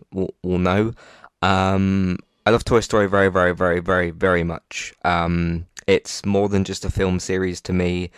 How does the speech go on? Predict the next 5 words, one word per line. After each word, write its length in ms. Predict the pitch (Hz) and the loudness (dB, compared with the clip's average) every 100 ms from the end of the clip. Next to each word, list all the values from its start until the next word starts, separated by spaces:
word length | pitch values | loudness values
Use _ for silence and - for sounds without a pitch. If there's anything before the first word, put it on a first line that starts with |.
| - - - - | -20 -20 -20 -2
It 200 | 95 90 | 0 2
is 680 | 87 87 87 85 87 - - _ _ _ - _ | 2 0 -2 -6 -10 -14 -16 _ _ _ -20 _
more 320 | 117 127 135 | 2 4 6
than 220 | 120 110 | 4 2
just, 420 | 104 101 98 - | 2 0 0 -8